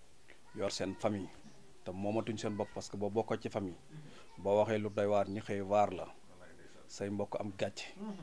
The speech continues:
say soppe am gàcce, say doom ëllëg ñu wan leen ko ñu am gàcce. Bu ko dara, bu leen ko dara jaral. Oto du dara, xaalis du dara, sa dundu àdduna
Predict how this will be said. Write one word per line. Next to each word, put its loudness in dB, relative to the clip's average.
say -6
soppe -4
am -4
gàcce, -4
say -4
doom 0
ëllëg -2
ñu -2
wan 2
leen 0
ko -4
ñu -2
am -4
gàcce. 0
Bu -12
ko 0
dara, 4
bu -4
leen 2
ko -2
dara 2
jaral. -2
Oto 2
du -6
dara, 2
xaalis 0
du -4
dara, 0
sa -2
dundu 0
àdduna -2